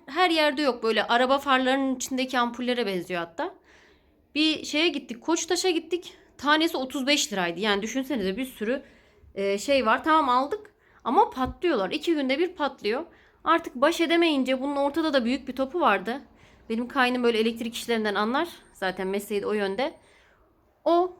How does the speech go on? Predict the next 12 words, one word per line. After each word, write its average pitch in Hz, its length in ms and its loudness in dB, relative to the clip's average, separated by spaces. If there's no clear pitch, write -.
bir 403 80 4
tane 294 260 4
ampul 262 340 2
taktı 202 380 -4
böyle. 202 340 -4
Artık 247 280 -4
evimiz 233 380 -2
daha 214 160 -2
aydınlık. 185 380 -2
Yoksa 220 260 -4
karanlıkta 185 480 -4
oturuyorduk. - 640 -12